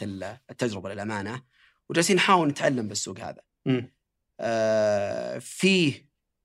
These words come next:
Speaker 1: أداء ممتاز، بس ما نتوقع إنه المدفوعات شيء بيكون مربح على المدى البعيد، بالذات مثلًا مع الأنظمة.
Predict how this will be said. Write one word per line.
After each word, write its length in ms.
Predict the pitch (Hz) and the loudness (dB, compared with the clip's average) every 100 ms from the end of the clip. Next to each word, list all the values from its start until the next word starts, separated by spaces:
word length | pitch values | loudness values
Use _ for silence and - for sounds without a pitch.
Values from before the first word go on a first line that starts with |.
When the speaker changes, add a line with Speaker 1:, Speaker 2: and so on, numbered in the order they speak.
| - | 0
Speaker 1:
أداء 300 | 135 160 143 | 6 6 6
ممتاز، 680 | 143 131 143 139 190 180 | 2 4 4 4 2 0
بس 240 | - 160 - | -4 0 4
ما 100 | 190 | 4
نتوقع 380 | 180 185 156 156 | 6 2 2 2
إنه 260 | 147 147 - - - - | 4 2 -2 -20 -16 0
المدفوعات 480 | 135 139 131 160 160 | 0 2 4 4 4
شيء 180 | 160 147 | 0 0
بيكون 260 | 139 143 | 2 4
مربح 300 | 139 139 110 | 6 4 2
على 80 | 101 | -4
المدى 140 | 107 98 | -4 -6
البعيد، 320 | 92 90 - - | -8 -8 -8 -4
بالذات 340 | 135 165 160 | 2 2 2
مثلًا 220 | 139 135 | -2 0
مع 120 | 127 | 0
الأنظمة. 480 | 123 143 135 98 101 | 0 0 0 -4 -10